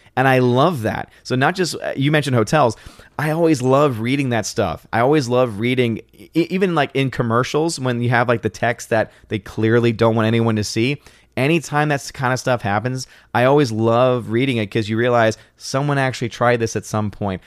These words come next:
Someone actually thought that they could do this at some point. Um, and, uh, it's, it's crazy. So yeah, that means that someone actually tried to urinate or did urinate, uh, in a trash can. So much so that they had to put a warning up. It's, it's fantastic.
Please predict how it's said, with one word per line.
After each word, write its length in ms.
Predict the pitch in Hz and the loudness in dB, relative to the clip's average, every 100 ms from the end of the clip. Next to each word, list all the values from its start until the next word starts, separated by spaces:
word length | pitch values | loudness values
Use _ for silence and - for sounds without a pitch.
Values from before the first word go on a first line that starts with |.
| _ | _
Someone 340 | - 123 135 | -8 -2 0
actually 380 | 120 123 - 117 | 2 0 -2 -6
thought 280 | 110 117 120 | -4 -4 -2
that 120 | 107 | -2
they 120 | 113 | -4
could 200 | 110 101 | -4 -6
do 160 | - 117 | -2 0
this 220 | 117 107 | 0 -2
at 100 | 101 | -4
some 240 | - 98 95 | -4 -6 -6
point. 300 | - 90 - - _ - | -8 -10 -10 -20 _ -2
Um, 480 | 113 113 113 113 - _ _ - | 0 2 2 -2 -8 _ _ -4
and, 320 | 117 113 113 - | 0 0 -2 0
uh, 300 | 113 107 104 - - _ | 4 4 2 -2 -18 _
it's, 200 | 123 131 | -4 -4
it's 160 | 113 - | -6 -8
crazy. 560 | - 117 151 107 85 110 _ _ | -2 0 0 -2 -6 -8 _ _
So 100 | - | -2
yeah, 260 | 131 147 - - | 2 2 0 -2
that 180 | 120 139 | 0 2
means 240 | 156 143 | 2 2
that 180 | 123 123 | 2 0
someone 440 | - 127 131 131 131 | 0 -2 0 0 0
actually 440 | 117 113 - 117 | 0 -2 -2 -4
tried 380 | - 104 104 107 | -2 0 0 -2
to 100 | 120 | -6
urinate 640 | 98 98 104 98 101 - | -4 -2 0 0 -4 -4
or 120 | - 113 | -4 -2
did 360 | 98 117 113 | 0 0 2
urinate, 500 | 98 98 95 98 - - _ _ _ - | 0 -2 -2 -4 -8 -16 _ _ _ -6
uh, 220 | 98 101 - | -2 -2 0
in 140 | 117 | -2
a 40 | |
trash 360 | 120 135 147 165 | 0 0 0 -2
can. 280 | - 71 - _ _ _ _ | -6 -8 -10 _ _ _ _
So 380 | - - - 127 | -14 -4 2 4
much 220 | 139 143 | 4 0
so 260 | - 143 131 | 2 2 4
that 100 | 120 | 4
they 120 | 120 | 4
had 220 | 120 117 135 | 4 4 2
to 60 | |
put 200 | 120 139 | 2 2
a 100 | 147 | 2
warning 380 | 107 160 254 220 | 0 -2 0 2
up. 180 | 113 - | 0 0
It's, 220 | 131 - - | -6 -6 -6
it's 160 | - | -4
fantastic. 840 | - 170 165 151 190 208 - - | 0 0 0 0 -2 -2 -6 -6